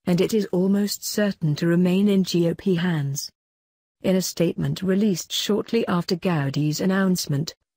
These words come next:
the National Republican Congressional Committee praised the congressman and expressed confidence the G O P would retain control of the district. Several challengers have already announced their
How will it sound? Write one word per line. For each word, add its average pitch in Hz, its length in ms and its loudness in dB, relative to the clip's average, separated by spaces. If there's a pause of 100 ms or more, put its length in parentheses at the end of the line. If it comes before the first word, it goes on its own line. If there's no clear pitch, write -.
the 202 100 0
National 180 500 0
Republican 202 720 0
Congressional 190 640 0
Committee 185 440 0
praised 160 540 -2
the 185 80 -2
congressman 147 800 -2
and 170 160 0
expressed 233 640 -4
confidence 151 640 -2
the 220 120 0
G 190 220 2
O 175 60 2
P 165 180 0
would 156 200 0
retain 175 420 0
control 196 640 0
of 208 120 -4
the 185 100 0
district. - 600 -6 (680)
Several 160 440 -2
challengers 151 720 -2
have 180 140 0
already 190 400 2
announced 165 500 -2
their 170 160 -2